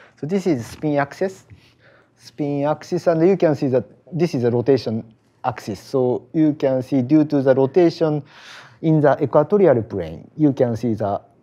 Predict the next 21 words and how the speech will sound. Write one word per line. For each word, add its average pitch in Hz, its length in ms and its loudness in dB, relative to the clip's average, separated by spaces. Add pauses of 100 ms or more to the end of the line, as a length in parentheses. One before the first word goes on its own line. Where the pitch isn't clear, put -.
(100)
M 151 300 2
equals 110 440 -4 (140)
three 139 260 2
mode. 82 340 -8 (760)
I 127 60 -2
don't 165 140 -2
know 160 100 0
what 147 340 -2
it, - 380 -10 (320)
these 123 300 -2
three 143 280 -2
mode 95 320 -6
impact 123 560 -6 (200)
the 104 200 -4 (360)
supernova 113 480 -4
physics, 110 420 -6
but - 320 -12 (920)
it 147 140 -4
would 110 180 -2
be 107 140 -4
interesting 92 500 -10